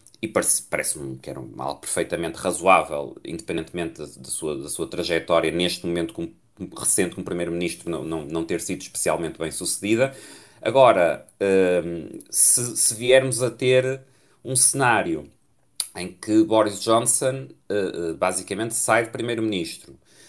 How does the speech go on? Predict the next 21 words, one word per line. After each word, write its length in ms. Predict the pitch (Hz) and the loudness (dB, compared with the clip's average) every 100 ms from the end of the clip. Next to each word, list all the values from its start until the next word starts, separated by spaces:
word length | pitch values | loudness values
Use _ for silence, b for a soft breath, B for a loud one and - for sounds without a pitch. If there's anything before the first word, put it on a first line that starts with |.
| b b | b b
depois, 800 | - - 104 120 143 139 - - - | -12 0 4 4 2 -4 -8 -10 -6
eh, 180 | 95 82 | -6 -6
direta 480 | 95 107 117 120 107 | 0 4 4 2 -4
e 80 | |
indiretamente, 720 | 101 95 95 95 95 127 156 95 | -4 -2 -2 -2 -2 -2 -4 -2
mais 240 | 90 90 | -2 -2
indiretamente 560 | 90 92 87 90 90 - | -2 0 0 -2 -6 -8
que 80 | 87 | -4
diretamente, 560 | 95 92 101 117 143 - | -2 0 -2 -2 -4 -6
mas 180 | 123 | -4
a-, 60 | 98 | -2
apoia 460 | - 95 117 123 117 | -4 -4 0 2 2
uma 140 | 107 | 0
solução, 540 | 104 104 104 - 127 165 | -2 -6 -6 2 2 0
que 80 | |
foi 120 | - 90 | -4 -4
Liz 260 | 92 92 | -2 -4
Truss, 320 | - 120 143 | 0 0 0
que 80 | - | -4
foi 320 | - _ - | -12 _ -12
desastrosa 840 | 113 110 107 - 110 127 127 131 | -4 -2 -2 4 6 6 4 -2